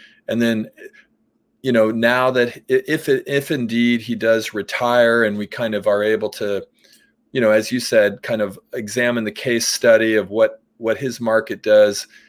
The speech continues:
it may provide information, um, to, to investors or, um, you know, how the prices of the other quarterbacks trend, you know, given how young, so, you know, so many of them are. And then you look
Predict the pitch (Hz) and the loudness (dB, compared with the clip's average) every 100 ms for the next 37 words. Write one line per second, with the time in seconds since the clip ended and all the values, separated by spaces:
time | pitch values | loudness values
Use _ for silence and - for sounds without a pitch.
0 | _ - 120 123 135 - 113 113 110 110 | _ -4 -2 0 -2 -2 0 4 4 2
1 | 113 - 104 104 113 - 107 104 98 107 | -2 -6 -6 -4 -4 -4 -6 -6 -8 -10
2 | 107 101 98 95 - - - 110 104 101 | -6 -4 -4 -6 -12 -14 -6 -4 -2 -4
3 | 101 - - 117 104 101 101 101 117 107 | -6 -12 -6 -4 -2 -2 -6 -8 -8 2
4 | 113 117 - 117 110 107 110 101 92 - | 4 4 2 2 4 2 2 2 2 -2
5 | - _ _ - 101 98 95 98 120 101 | -20 _ _ -2 0 0 -4 -6 -4 -2
6 | 95 123 104 - 123 117 113 110 104 107 | 0 0 0 0 4 4 2 -2 0 2
7 | 104 101 107 107 101 - 113 107 104 98 | 2 4 4 4 0 -2 0 2 2 2
8 | - - - 117 110 107 101 - _ _ | -2 -8 -4 -2 0 -2 -6 -10 _ _
9 | _ _ - 110 104 101 151 151 123 127 | _ _ -2 0 2 2 4 2 2 2
10 | 113 107 113 135 120 107 - 123 123 123 | 2 4 4 4 0 -2 -4 -6 -8 -4
11 | 113 101 - 120 117 117 107 98 98 98 | -2 -2 0 0 0 0 0 -2 -2 0
12 | 113 113 101 104 104 98 107 120 - | 2 2 0 -2 -4 -4 0 0 -2